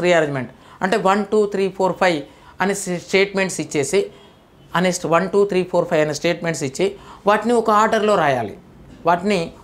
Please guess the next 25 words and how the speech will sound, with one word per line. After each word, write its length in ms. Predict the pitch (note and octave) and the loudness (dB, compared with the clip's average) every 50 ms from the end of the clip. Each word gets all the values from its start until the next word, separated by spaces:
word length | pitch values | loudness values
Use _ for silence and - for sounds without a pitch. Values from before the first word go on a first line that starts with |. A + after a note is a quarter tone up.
| - F3 F3+ | -2 0 2
ఒక 80 | F#3 F#3 F3 F3 F#3 | 2 2 4 4 4
ఆర్డర్లో 340 | F#3 F3+ F#3+ F#3 G3+ G3+ G3 | 4 2 2 0 0 -2 0
మీరు 140 | F#3+ E3+ E3 D3+ | 0 2 2 2
అరేంజ్ 260 | C#3+ D3 D#3 D3 - E3+ | 2 0 -4 -6 -4 0
చేయాలి. 300 | D3+ D3 C#3 C#3+ D#3 F3 - - - - - - - - D3+ | 0 2 2 0 -2 -4 -6 -10 -16 -20 -20 -18 -14 0 2
దాన్ని 300 | D#3+ E3+ F3+ F#3 F3+ D#3 C#3+ - - - - - - - - - - - - - - | 4 4 4 2 0 -2 -2 -6 -10 -16 -20 -20 -20 -20 -20 -20 -20 -20 -16 -6 0
so 100 | - G#3 F3+ D3+ C#3 C#3 - - - - | 2 4 4 4 4 2 -2 -6 -2 0
సెంటెన్స్ 480 | F#3+ F3 E3+ F3 F3+ F#3 F#3+ F#3 - - - - D#3+ | 0 0 0 0 0 0 0 -2 -4 -6 -6 -2 2
రీఅరేంజ్‌మెంట్ 560 | D#3+ D3+ D3+ D#3 D#3 D#3 D3+ D3 D3 C#3 D#3 D#3 | 2 4 4 2 0 0 -2 -4 -2 0 0 0
అంటారు. 320 | D3 C#3 D3 D3+ D3 E3+ - - - - - - - - - G3 | 0 0 0 2 2 0 -2 -4 -10 -20 -20 -20 -12 -4 0 0
అది 100 | G#3 A3+ A3 A3 | 2 2 2 0
మీకు 140 | A3 A3 G#3+ F#3+ | 0 0 0 0
ఇంగ్లీష్ 300 | F#3+ G3+ A3+ A#3+ A3 - - - F#3+ | 0 2 2 0 0 -2 -2 0 0
ఫ్యాకల్టీ 500 | F3 F3 F3 G3 F#3+ F#3 F#3 G3+ F#3 D#3 D3 D3 - - - _ _ - - - - - - - - - _ - - - - - | 0 2 2 0 -2 0 0 0 0 0 0 -4 -8 -16 -20 _ _ -20 -20 -20 -20 -20 -20 -20 -20 -20 _ -20 -14 -10 -4 0
so 80 | - G#3+ G3 F#3 | 2 2 2 2
మీకు 200 | F#3+ F#3 F#3 F#3+ E3 - - - | 0 0 2 2 2 2 0 0
క్లియర్గా, 500 | G3+ G3 G3 G3 G#3 G3 F#3+ F3 F#3+ F#3+ F#3+ F#3+ - - - D#3 C3 - | 0 2 4 2 2 2 0 0 0 -2 -2 -4 -8 -14 -12 -8 -2 -2
డెప్త్గా 420 | F3+ E3+ F3 - - F#3 F3+ F3 F3 F3 - - - - - - D#3 | -2 -2 -2 -2 -2 0 2 0 0 -2 -6 -14 -20 -20 -6 -4 -4
ఎక్స్‌ప్లెయిన్ 340 | D#3 - - - E3 D#3+ D#3 D#3 | -4 -4 -2 0 0 0 0 -2
చేస్తారు. 360 | D#3 D3+ - - D3+ D3+ E3+ E3+ - - - - - - - - - | -4 -2 -2 0 0 0 0 -2 -6 -10 -20 -20 -20 -20 -18 -10 -2
So 80 | - A3+ G#3+ A3 A3 | 2 2 4 4 4
ఈ 20 | G#3+ F#3 | 4 2
అచీవర్స్ 420 | F3+ - - A#3 G#3+ A#3 A3+ A3 - F#3+ | 2 0 -2 0 0 0 0 0 -2 -2
అకాడమీలో 480 | F#3+ G#3 G3 F#3+ F#3+ F#3+ G3+ G3 G#3 F3+ D#3 D#3 - - - - - - - - - - E3 | 0 0 2 2 2 2 4 4 4 4 2 0 -4 -8 -18 -20 -20 -20 -20 -20 -10 -4 -4
మీకు 240 | F#3 F3+ - F#3 | -4 0 2 4